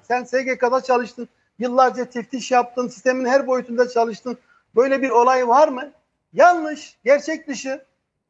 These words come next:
Neden gerçek dışı? Zaten E Y T'lilerle ilgili biliyorsunuz yaş sorunu yok. O E Y T'lilerden sonra biz emeklilikte kademe bekleyenler diye bir grup var biliyorsunuz. Dokuz Eylül doksan dokuz,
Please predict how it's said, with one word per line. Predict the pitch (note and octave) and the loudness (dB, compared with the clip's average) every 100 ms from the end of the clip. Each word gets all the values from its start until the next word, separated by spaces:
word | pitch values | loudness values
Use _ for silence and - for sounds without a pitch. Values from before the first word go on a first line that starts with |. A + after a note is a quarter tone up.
| _ _ _ _ _ | _ _ _ _ _
Neden | F#3+ A#3+ E4 D#4+ | -8 -2 -2 -2
gerçek | C#4+ C4 A3 G#3 | -4 -4 -8 -10
dışı? | - A3+ - _ _ _ - | -10 -10 -10 _ _ _ 0
Zaten | C4 C#4 C4+ | 0 2 -2
E | |
Y | C4+ C4 | 0 0
T'lilerle | C4+ C4 C4 B3 | 0 0 0 -2
ilgili | B3 A#3+ | -4 -8
biliyorsunuz | A#3+ A#3 A3 F#3+ | -6 -6 -6 -2
yaş | A#3 A#3 | 0 0
sorunu | - G#3+ G3 | 0 0 0
yok. | G#3 C4+ C4 _ | 0 -2 -2 _
O | G3 G#3 | -10 -8
E | A3 | -2
Y | A3+ A#3 | 0 0
T'lilerden | A#3+ A#3 A3+ A3+ A#3+ | 0 2 0 2 -4
sonra | A#3 B3+ A3+ G#3 | -2 0 0 -2
biz | G3+ | -6
emeklilikte | G#3+ A3 G#3+ A3 - A#3 | -4 -4 -4 -10 -2 0
kademe | G#3 G3+ G#3+ A3+ | 0 0 0 2
bekleyenler | G#3+ G3+ G#3+ G#3+ A3+ G3+ | 0 0 -2 -2 0 0
diye | G#3+ G#3+ | 0 0
bir | A3 | 0
grup | G3 G#3+ F#3+ | 0 2 2
var | F3 F3 | 0 2
biliyorsunuz. | G#3+ G#3 F#3 B3+ _ _ _ _ _ F#3 | 2 2 -4 -12 _ _ _ _ _ 2
Dokuz | B3+ D#4 C#4+ | 2 2 -2
Eylül | D4 C4 A3 F#3+ E3 | 0 0 -2 -4 -2
doksan | A#3 C#4 C#4 C#4+ C#4 | -2 0 -4 -4 -2
dokuz, | C#4+ C#4+ C#4+ | -4 -4 -8